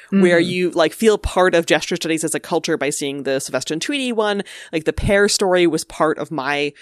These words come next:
Speaker 1: grad school tradition when we did a field methods class. It was like, "Okay, we're gonna learn how to use the pear story when it comes to elicitation." And I took other field methods classes where we didn't use the pear story, but in this one, it was sort of part of that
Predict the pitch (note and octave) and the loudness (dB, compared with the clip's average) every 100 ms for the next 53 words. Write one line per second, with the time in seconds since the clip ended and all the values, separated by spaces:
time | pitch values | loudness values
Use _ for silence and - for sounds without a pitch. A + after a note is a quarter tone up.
0 | - _ - C#3+ D#3 - D#3+ D#3 D#3+ - | -20 _ 0 2 2 0 -4 0 -2 -2
1 | D#3+ C#3+ D3 D3+ D3+ C3+ C3+ - F3 D#3+ | -6 -4 -4 -2 0 0 0 0 0 0
2 | D#3+ - - D#3+ D3+ D3+ - D#3+ D3+ D3 | -4 -6 2 2 4 0 -6 -4 -2 -2
3 | G3+ D#3+ C#3+ D3+ D3+ C#3 - D#3 C#3+ D#3 | -2 -2 -2 -2 -2 -4 -2 -4 -2 -4
4 | D3 F3 E3+ D#3 F3+ D#3 D3+ D3+ D3 D3 | -2 -2 -2 -2 0 -2 0 -2 0 0
5 | D3 - - C#3+ - C#3+ C#3+ D3 G3+ C4 | -2 -4 -6 -6 -4 -2 -2 -4 -4 -2
6 | A3+ G3+ F3+ - - - - - E3+ E3+ | 0 -2 -2 -10 -20 -20 -20 -2 0 2
7 | D4 - F3+ A#3+ G#3 G#3 F3+ E3 D#3 D#3 | 0 0 2 4 4 2 2 -2 -6 -4
8 | C#3+ E3 D#3 D3+ A#3 F#4+ C#3+ A#2+ - D#3 | -4 -4 -2 0 0 0 -2 -6 -8 -8
9 | C3+ - C#3 A2+ - - - F3 E3 F3 | -6 -4 -4 -4 -6 -16 -2 0 2 0
10 | - - E3 D3+ E2+ E3 E3+ D3+ - - | 0 0 0 0 -2 -2 -2 -4 -4 2
11 | D#3+ D3 - C3 C3 - | 2 2 -2 0 0 -2